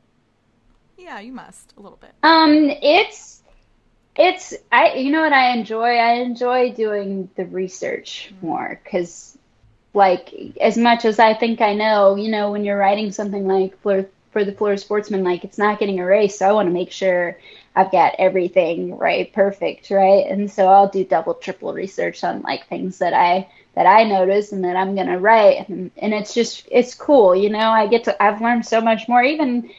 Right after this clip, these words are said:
Speaker 2: you know, I'll go, like, this last one I did was on flounder, and so I learned all these things about the flounder that I didn't include in the article 'cause it had nothing to do with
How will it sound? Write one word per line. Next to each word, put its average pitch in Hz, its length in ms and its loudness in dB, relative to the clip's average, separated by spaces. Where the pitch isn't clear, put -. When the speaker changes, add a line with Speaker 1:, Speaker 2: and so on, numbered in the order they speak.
Speaker 2:
you 277 100 -2
know, 240 160 2
I'll 220 140 4
go, 226 400 2
like, 196 200 -2
this 208 220 -4
last 196 320 2
one 208 140 -2
I 196 140 0
did 196 260 2
was 190 180 -2
on 185 320 -2
flounder, 240 420 4
and 190 160 -6
so 208 120 -4
I 233 100 4
learned 240 240 0
all 262 380 6
these 254 260 -6
things 214 360 -6
about 202 460 0
the 202 100 -4
flounder 220 520 2
that 185 220 -6
I 247 60 0
didn't 240 220 4
include 208 460 -2
in 196 220 -8
the 175 60 -10
article 226 460 0
'cause 226 120 -14
it 233 60 -4
had 220 120 -2
nothing 208 300 -12
to 202 80 -12
do 208 240 -6
with 196 160 -6